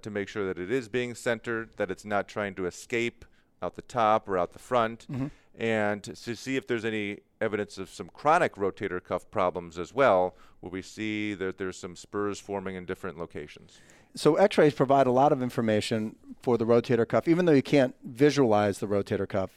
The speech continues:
Speaker 1: Exactly
Speaker 2: directly.
Speaker 1: right.
Speaker 2: But you can visualize the rotator cuff with other imaging modalities.
Speaker 1: Yeah, certainly both M R I would be considered the gold standard to image the rotator cuff.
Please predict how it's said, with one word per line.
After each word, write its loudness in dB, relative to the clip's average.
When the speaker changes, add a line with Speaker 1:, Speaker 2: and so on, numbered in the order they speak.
Speaker 1:
Exactly -2
Speaker 2:
directly. 4
Speaker 1:
right. -4
Speaker 2:
But 6
you 0
can 2
visualize 6
the -2
rotator 2
cuff -2
with -2
other 2
imaging -2
modalities. -2
Speaker 1:
Yeah, 2
certainly 0
both 2
M 0
R 6
I 6
would -10
be -8
considered -8
the -4
gold 2
standard -2
to -10
image -8
the -8
rotator -2
cuff. -2